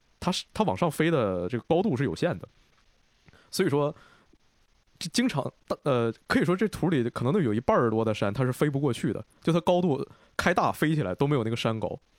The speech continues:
就等于说这个角色基本上就废了。呃，我就觉得这个设计非常的愚蠢吧。然后他，我刚才说南边有适合打架区域，北边的有更多的山，更多的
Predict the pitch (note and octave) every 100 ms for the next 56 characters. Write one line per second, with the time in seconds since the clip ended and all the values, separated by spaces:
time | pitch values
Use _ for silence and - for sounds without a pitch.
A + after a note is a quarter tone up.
0 | - D3 G#2+ B2 D3 _ - C3 G#2 -
1 | G#2 C3+ - D3+ F#2+ F2+ A2+ - F#3 F2+
2 | - _ _ _ _ _ _ - _ _
3 | _ _ _ - C3 A#2+ A2 G#2 G#2+ _
4 | _ _ _ - A#2+ C3 F3+ D#3 F3+ E3+
5 | G#3 D3 A2+ G#2 C#3+ C3 F#2+ G#2 G2 F#2+
6 | _ - A2+ F3+ A2+ - D2+ - _ _
7 | - - - - B2+ E3 D#3 C#3+ - -
8 | - _ - _ _ _ _ _ - E3+
9 | E3+ G#2+ C3 D3+ D3 D3+ A#2 A2 D3 D3+
10 | F#2+ - A#2 A#2 F#2+ G2 - A2+ G#2 G2
11 | F#2 G#2+ B2 A#2+ G#2+ G2 F2+ B2 G#2+ A2
12 | G#2+ F#2+ F#2 - G#2 G#2+ G#2 G#2 G#2+ G2
13 | G2 F#2+ F#2